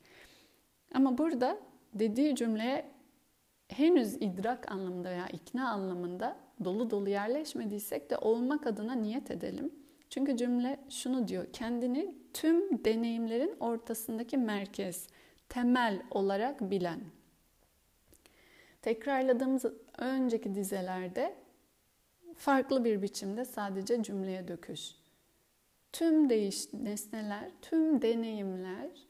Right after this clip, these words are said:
ortaya çıkar çünkü sen deneyimleyen olarak oradasın.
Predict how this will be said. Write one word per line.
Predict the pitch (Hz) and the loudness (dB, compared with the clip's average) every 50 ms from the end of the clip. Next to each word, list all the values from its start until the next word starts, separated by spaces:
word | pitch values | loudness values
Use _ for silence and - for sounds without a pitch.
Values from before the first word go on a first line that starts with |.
| _ _ _ - | _ _ _ 0
ortaya | - 247 277 277 277 - 311 311 320 | 2 2 2 2 -2 -4 -4 -4 -4
çıkar | 311 - - 294 - - - 294 339 320 | -4 -8 -10 -6 -4 -4 -2 -4 -4 -8
çünkü | - - 330 302 302 302 294 | -6 -2 0 0 0 0 -4
sen | 277 - - - 240 233 214 208 202 - | -8 -6 -6 -4 -4 -4 -4 -4 -4 -4
deneyimleyen | 208 226 226 233 240 240 233 233 233 240 247 262 254 | -4 -2 -2 -2 -2 -2 -2 -4 -4 -4 -4 -4 -4
olarak | 240 226 214 208 208 214 220 220 - - | -2 -2 -2 -2 -2 -2 -4 -6 -6 0
oradasın. | - 240 254 240 202 190 - - - - - - - - | 2 4 4 4 2 -2 -6 -8 -10 -12 -12 -12 -14 -14